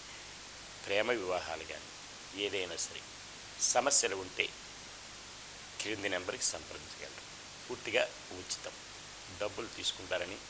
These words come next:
అపోహలు వలదు. ద్వాదశ రాశుల్లోకి వస్తే, మేషరాశి, అశ్విని నక్షత్రం, కాస్త ఒడిదొడుకులు, ఇబ్బందులు ఉంటాయి. మానసిక,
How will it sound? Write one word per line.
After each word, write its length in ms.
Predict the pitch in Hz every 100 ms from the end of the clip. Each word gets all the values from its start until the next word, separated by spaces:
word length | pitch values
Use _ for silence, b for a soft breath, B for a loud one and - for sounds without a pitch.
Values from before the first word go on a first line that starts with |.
| - -
అపోహలు 720 | 85 - 92 95 - - - 80
వలదు. 480 | 76 - - - -
ద్వాదశ 300 | 143 185 180
రాశుల్లోకి 400 | 156 127 120 113
వస్తే, 480 | - 131 98 123 - - - 117
మేషరాశి, 720 | 135 160 165 160 113 - -
అశ్విని 400 | 143 - 190 190
నక్షత్రం, 500 | 151 131 120 - - -
కాస్త 380 | 120 - - - - - - -
ఒడిదొడుకులు, 520 | 117 117 123 107 107 - - -
ఇబ్బందులు 440 | 107 101 110 98 92 - -
ఉంటాయి. 260 | 101 92 - - - - 98
మానసిక, 640 | 101 117 120 - -